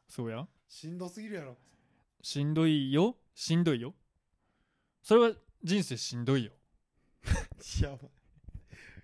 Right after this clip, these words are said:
Speaker 2: 生まれてからしんどくさせてもらう。
Speaker 1: いやー、俺は結婚しなさそうやな。どう思いますか？
Speaker 2: 無理ですね。
Speaker 1: 無理？
Speaker 2: しても多分七十とか、あの、
Speaker 1: 七十ってどういうこと？
Speaker 2: 熟年結婚。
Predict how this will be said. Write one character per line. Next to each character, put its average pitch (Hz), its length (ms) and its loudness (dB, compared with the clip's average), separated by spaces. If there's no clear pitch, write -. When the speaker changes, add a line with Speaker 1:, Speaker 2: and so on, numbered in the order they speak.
Speaker 2:
生 175 80 -10
ま 233 160 -2
れ 254 120 0
て 247 160 -2
か 226 200 0
ら 214 100 4
し 214 160 -2
ん 208 60 0
ど 196 120 0
く - 200 -12
さ 139 140 -8
せ 139 120 -12
て 139 80 -10
も 127 80 -8
ら 120 40 -10
う。 110 80 -14
Speaker 1:
い 127 80 -6
や 113 340 -2
ー、 113 40 -6
俺 127 160 -4
は 147 140 -4
結 - 300 -4
婚 160 200 -6
し 156 140 -6
な 170 120 0
さ 170 160 0
そ 165 80 -4
う 165 40 0
や 160 140 -2
な。 143 420 -12
ど 139 140 -8
う 156 40 -2
思 160 160 2
い 160 40 4
ま 160 100 4
す - 100 -14
か？ 151 320 -6
Speaker 2:
無 151 100 2
理 147 100 0
で 120 100 -10
す - 80 -18
ね。 123 200 -12
Speaker 1:
無 180 220 4
理？ 139 180 0
Speaker 2:
し - 140 -14
て 202 140 4
も 180 180 4
多 143 120 0
分 127 100 -4
七 139 260 2
十 123 200 -4
と - 120 -20
か、 - 100 -16
あ 117 100 -8
の、 113 200 -10
Speaker 1:
七 165 220 0
十 160 220 -2
っ - 20 -6
て 135 120 -6
ど 127 80 -2
う 143 40 -2
い 143 40 -2
う - 40 -2
こ 127 40 -6
と？ 135 60 -6
Speaker 2:
熟 170 340 2
年 190 320 2
結 185 260 2
婚。 107 180 -10